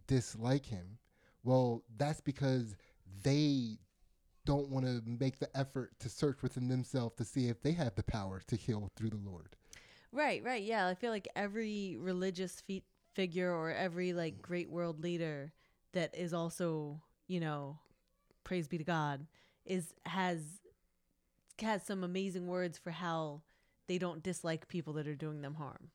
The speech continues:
Speaker 1: Yeah.
Speaker 2: Right? Because there's, typically those people have somebody out there doing them harm.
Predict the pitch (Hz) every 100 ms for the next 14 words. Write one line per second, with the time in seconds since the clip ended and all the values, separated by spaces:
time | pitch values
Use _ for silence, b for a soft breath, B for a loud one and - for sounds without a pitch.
0 | _ 135 143 143 160 175 - 180 165 180
1 | 170 - b b b - 254 214 196 180
2 | 175 - 196 170 165 - 190 170 156 139
3 | 143 127 143 127 127 127 151 -